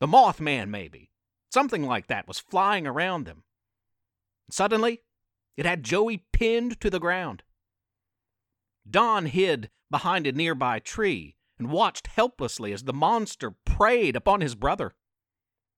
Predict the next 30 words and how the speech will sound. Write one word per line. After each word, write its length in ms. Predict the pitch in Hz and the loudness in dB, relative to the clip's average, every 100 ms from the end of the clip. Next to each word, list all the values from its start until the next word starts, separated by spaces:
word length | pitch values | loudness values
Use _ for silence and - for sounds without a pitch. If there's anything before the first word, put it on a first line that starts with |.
| _ _ | _ _
Joey's 460 | 110 180 226 247 214 | 0 2 4 2 -4
super 380 | - 226 - | -4 -4 -2
strength 400 | 202 - 202 214 | -4 0 -2 -2
was 120 | 147 135 | -6 -4
no 180 | 156 | -2
match, 520 | 156 151 120 - - - _ _ _ _ _ _ _ | 0 0 0 -6 -20 -20 _ _ _ _ _ _ _
and 80 | - | -2
that 180 | 196 196 | -2 0
doesn't 380 | 190 160 160 - | -2 -2 -4 0
often 340 | 165 160 131 | 0 2 -2
happen. 400 | 127 165 - 87 _ _ _ _ _ | -4 -4 -6 -14 _ _ _ _ _
He 80 | 196 | -6
tried 300 | 185 220 240 | 2 2 2
to 80 | 156 _ | 0 _
freeze 380 | 254 339 294 127 | -4 -2 -2 -2
the 100 | 120 | -4
moth, 340 | 104 117 - - | -2 -2 -2 -2
but 160 | 156 - _ _ | -4 -4 _ _
the 80 | - | -6
thing 360 | - - 220 220 | -4 2 2 2
simply 460 | - 233 - 160 | -2 -2 -2 -4
shook 360 | 131 - 240 233 | -4 -2 -2 0
off 180 | 233 - | 0 0
the 140 | 143 | -4
icicles. 640 | 175 233 - 98 98 104 - _ _ _ _ _ _ _ _ _ _ _ | -2 -4 -6 -8 -10 -12 -20 _ _ _ _ _ _ _ _ _ _ _
Joey 360 | 120 214 240 180 _ - | 2 2 2 -2 _ -6
teleported 600 | 285 320 208 131 190 185 | -4 -2 -2 -2 -2 -6
ten 240 | - 202 | -4 -4
feet 220 | 190 214 | -2 -2
away, 420 | 156 180 233 - | 0 -2 -4 -8